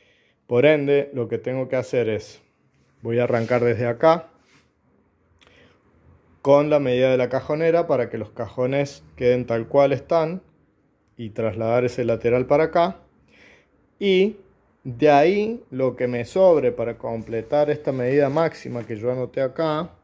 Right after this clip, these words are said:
que tenemos ciento veintiuno y medio, porque acá es importante tomar las medidas atrás, adelante, eh, arriba y atrás, adelante, abajo, porque nunca esto está escuadra.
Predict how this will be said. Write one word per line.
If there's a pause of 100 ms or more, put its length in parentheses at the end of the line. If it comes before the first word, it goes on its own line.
(1000)
que
tenemos
ciento
veintiuno
y
medio, (1120)
porque
acá (260)
es
importante
tomar
las
medidas
atrás,
adelante,
eh,
arriba
y
atrás,
adelante,
abajo,
porque
nunca
esto
está
escuadra.